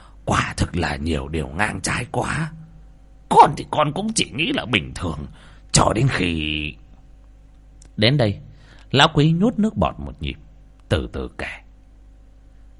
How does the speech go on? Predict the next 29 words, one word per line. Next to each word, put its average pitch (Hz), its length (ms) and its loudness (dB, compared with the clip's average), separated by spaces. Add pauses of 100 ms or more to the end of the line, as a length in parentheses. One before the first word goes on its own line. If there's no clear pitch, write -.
(140)
"Chả - 220 -2
là - 460 -8 (720)
dạo - 300 -2
này - 180 -10 (840)
đứa 147 240 8
con 90 160 0
gái 90 260 -2
của - 220 -8
con 90 240 -6
đột 92 220 -2
nhiên 85 200 -4
kh-, - 240 -12 (840)
nó 120 180 6
lạ 117 240 -2
lắm, 110 260 -6 (480)
cả - 260 2 (100)
hai 92 180 -4
đứa. 98 220 -2 (920)
Đứa 214 180 10 (100)
thứ 135 120 0
hai 101 240 -2
thì - 160 -14
khóc - 300 -10
dữ 110 160 -2 (100)
rồi, 101 320 -6 (680)
nó 466 60 4
khóc 392 200 2
dữ 349 180 10
lắm." 427 160 4